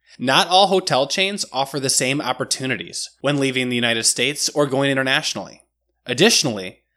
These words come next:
international small towns may be even more difficult to figure this out, which is why it's so important to really understand your goals and aspirations.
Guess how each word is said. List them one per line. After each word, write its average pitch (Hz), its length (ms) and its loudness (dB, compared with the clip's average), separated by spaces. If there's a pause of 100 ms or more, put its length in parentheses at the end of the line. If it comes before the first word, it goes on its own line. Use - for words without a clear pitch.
(160)
international 180 500 2
small 160 360 2
towns 110 460 -4
may 139 100 0
be 139 160 0
even 143 160 0
more 135 300 4
difficult 117 400 -6
to - 80 -10
figure 101 240 -6
this 95 180 -4
out, 90 240 -8 (560)
which 143 160 -2
is 127 100 2
why 135 180 4
it's 117 120 -2
so - 440 6
important 160 640 -2
to 139 120 0
really 139 300 0
understand 143 500 0
your 143 80 -2
goals 131 380 2
and 117 80 0
aspirations. - 840 -4